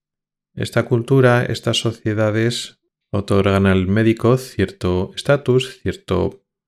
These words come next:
respeto o consideración. Así un médico puede tener mejor consideración que otras profesiones que cobran más que ese médico.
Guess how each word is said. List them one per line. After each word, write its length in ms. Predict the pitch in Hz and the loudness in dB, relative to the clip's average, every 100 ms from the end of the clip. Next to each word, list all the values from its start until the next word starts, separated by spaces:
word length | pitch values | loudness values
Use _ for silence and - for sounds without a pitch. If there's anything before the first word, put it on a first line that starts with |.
| _ | _
respeto 560 | 90 87 - 120 120 104 | -8 -6 0 0 0 -4
o 80 | |
consideración. 1080 | 101 98 - 92 92 - - 123 117 127 - _ _ _ _ _ - | -2 -4 0 0 0 -2 0 0 0 -2 -6 _ _ _ _ _ -10
Así 460 | - 87 - 98 | -6 -4 -2 0
un 200 | 98 101 | 2 2
médico 420 | 98 107 98 90 82 | 0 0 -2 -4 -2
puede 160 | 95 | -4
tener 340 | 92 98 98 85 | -2 0 0 0
mejor 460 | 82 - - - | -6 -6 -6 -6
consideración 1080 | - 95 - 95 90 95 90 - 107 98 82 | -4 -4 -2 -2 -2 -2 -4 -4 0 0 -2
que 220 | - 90 | -4 -2
otras 360 | 87 - 92 87 | -2 -2 -4 -4
profesiones 720 | - 92 98 - 110 104 120 | -6 -6 -4 -2 0 0 -2
que 160 | - 87 | -4 -2
cobran 300 | - 87 80 | 0 0 0
más 380 | 85 85 - _ _ _ | 0 -2 -6 _ _ _
que 180 | - 85 | -2 -2
ese 240 | 76 - | -2 -6
médico. 640 | 78 76 71 67 73 67 | -6 -4 -6 -6 -8 -10